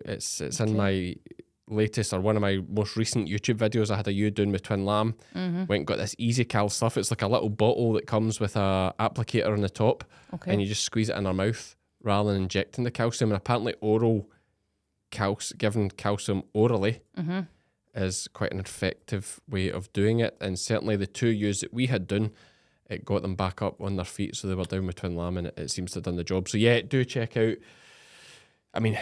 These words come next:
Speaker 1: you're, you're too busy lambing to be bossing just now, but think about that Easy Cal as an option to have in
Speaker 2: Yeah.
Speaker 1: the shed. Actually really handy to keep on the bike.
Speaker 2: Mm-hmm.
Speaker 1: And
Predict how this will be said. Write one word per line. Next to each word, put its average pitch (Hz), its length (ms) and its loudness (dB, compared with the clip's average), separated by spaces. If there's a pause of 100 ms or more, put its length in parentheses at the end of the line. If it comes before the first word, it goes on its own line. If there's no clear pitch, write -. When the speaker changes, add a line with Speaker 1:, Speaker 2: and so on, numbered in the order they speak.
(120)
Speaker 1:
you're, 104 100 -4 (120)
you're 85 200 -6 (220)
too 131 120 6
busy 113 220 6
lambing 110 300 4
to 107 100 -4
be 104 60 2
bossing 113 440 2
just 98 200 -4
now, 120 180 6
but 117 300 0
think 120 200 -2
about 117 140 -2
that 110 160 0
Easy 110 220 0
Cal 110 240 0
as 104 100 -2
an 98 80 0
option - 300 -2
to - 40 -4
have 101 140 -2
in 95 60 0
Speaker 2:
Yeah. 180 60 2 (100)
Speaker 1:
the - 80 2
shed. 110 140 0
Actually 113 340 0
really 104 220 2
handy 101 280 -2
to - 60 -8
keep - 200 -6
on 101 100 2
the 90 60 0
bike. 98 480 -4
Speaker 2:
Mm-hmm. 165 160 -6
Speaker 1:
And 202 220 4